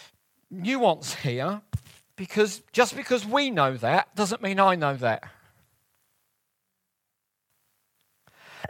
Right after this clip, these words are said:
But I believe God wants to bring us to a place where personally today we do know that. In other words, I'm not just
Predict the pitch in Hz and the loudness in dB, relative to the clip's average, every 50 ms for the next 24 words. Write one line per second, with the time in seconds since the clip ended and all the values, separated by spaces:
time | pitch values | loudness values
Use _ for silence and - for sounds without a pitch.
0 | - - - 165 180 214 254 269 247 254 247 247 226 190 - 226 233 240 226 226 | -14 -10 -4 4 8 8 8 8 6 4 2 2 0 0 2 4 6 6 4 2
1 | 208 226 233 - - 226 202 202 233 240 233 214 - - 220 226 - - - 214 | 0 -2 0 2 0 0 4 4 4 4 4 0 0 2 0 0 0 4 6 8
2 | 214 208 - - 208 190 180 - - - 294 277 262 233 - - 220 233 208 190 | 8 8 6 4 2 2 2 2 2 4 6 8 8 6 4 -4 -6 -6 -8 -8
3 | - - 202 190 202 190 180 170 175 185 180 175 - _ - - - - _ - | -8 -10 -6 0 4 6 8 8 8 6 4 0 -8 _ -20 -20 -20 -20 _ -20
4 | _ _ 190 175 214 208 165 208 208 196 175 160 151 143 135 127 - - - - | _ _ -2 -2 -2 2 2 2 2 4 6 4 4 6 4 2 2 0 -6 -14
5 | - - _ _ _ _ _ _ _ _ _ _ _ _ _ _ _ _ _ _ | -20 -20 _ _ _ _ _ _ _ _ _ _ _ _ _ _ _ _ _ _
6 | _ _ _ _ _ _ _ _ _ _ - - - - - - _ _ _ _ | _ _ _ _ _ _ _ _ _ _ -16 -14 -14 -16 -20 -20 _ _ _ _
7 | _ _ - - - - - - 185 208 226 254 269 254 226 208 214 220 202 233 | _ _ -20 -20 -20 -18 -6 0 2 6 8 8 8 8 6 4 4 4 6 6
8 | 214 214 220 220 214 220 254 277 285 - - - - _ - 226 240 233 196 - | 4 4 4 2 0 2 4 4 4 4 0 -10 -20 _ 6 8 8 8 8 4
9 | - | -4